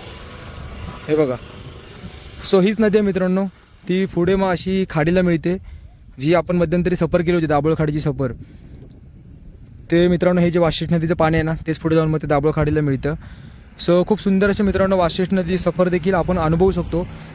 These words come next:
बोळकटवरून मित्रांनो तुम्ही अनुभवू शकता जी सफर आहे ती. तसंच कांदळवनाचं देखील बरंचसं मोठं जंगल ह्या आपल्याला वाशिष्ठ नदीमध्ये पाहायला मिळतं, अर्थातच दाभोळ खाडीमध्ये.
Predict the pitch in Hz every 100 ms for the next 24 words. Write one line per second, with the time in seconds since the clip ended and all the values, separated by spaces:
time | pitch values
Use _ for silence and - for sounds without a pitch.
0 | - 165 175 202 202 202 190 190 190 190
1 | 180 170 185 175 - 175 175 - 165 160
2 | 151 160 156 156 - 120 - - - -
3 | 156 185 170 175 165 180 185 185 180 180
4 | 185 170 175 160 190 170 156 180 165 170
5 | 156 131 185 135 156 165 160 147 143 156
6 | 170 156 160 156 135 147 160 147 135 147
7 | - - - 151 175 175 - - - -
8 | - 156 185 180 170 156 151